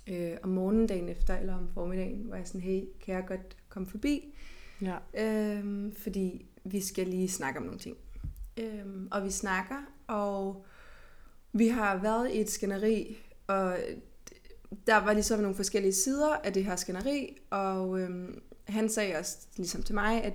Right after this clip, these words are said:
Speaker 1: hvis jeg havde det på en bestemt måde omkring det, vi var uvenner over, så var der ligesom ikke mere at komme efter.
Speaker 2: Mm-mm.
Speaker 1: Øh, så var vi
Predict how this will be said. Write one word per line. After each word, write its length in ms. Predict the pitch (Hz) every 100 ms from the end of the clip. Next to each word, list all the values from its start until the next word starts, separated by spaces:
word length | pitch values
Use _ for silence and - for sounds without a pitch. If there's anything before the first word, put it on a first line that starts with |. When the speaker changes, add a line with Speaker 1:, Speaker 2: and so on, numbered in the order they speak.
| -
Speaker 1:
hvis 260 | 202 196
jeg 180 | 214 214 - - - - - - -
havde 200 | 233 220
det 120 | 233
på 80 | 233
en 100 | 185
bestemt 400 | 185 185 190 -
måde 400 | 202 220 269 320 -
omkring 380 | 202 202 - 196 - - - - - - - - - - - -
det, 80 | 185
vi 120 | 175
var 60 | 185
uvenner 280 | 214 220 202
over, 200 | 190 190 -
så 380 | - - 185 180 - - - - - - - - - -
var 180 | 196 214
der 60 | 214
ligesom 260 | 202 190
ikke 100 | 175
mere 120 | 175 165
at 60 |
komme 200 | - 143
efter. 200 | - - 208 - - -
Speaker 2:
Mm-mm. 160 | 214 208
Speaker 1:
Øh, 320 | 196 185 180
så 160 | - 214
var 160 | 196
vi 160 | 190